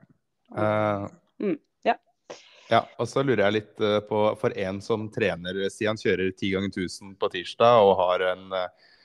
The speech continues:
Speaker 2: ja, fem ganger to tusen da, på torsdag, og ligger på en rundt ti kilometer da, på kvalitetsøktene sine, og skal inn i en sånn litt halvmaratonspesifikk periode, eller det nærmer seg halvmaraton da.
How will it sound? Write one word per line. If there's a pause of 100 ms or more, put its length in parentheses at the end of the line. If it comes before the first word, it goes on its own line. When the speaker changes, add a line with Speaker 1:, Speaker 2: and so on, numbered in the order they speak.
(100)
Speaker 2:
ja,
fem
ganger
to
tusen
da,
på
torsdag,
og
ligger
på
en
rundt
ti
kilometer
da,
på
kvalitetsøktene
sine, (220)
og (280)
skal
inn
i
en
sånn
litt
halvmaratonspesifikk
periode,
eller
det
nærmer
seg
halvmaraton
da.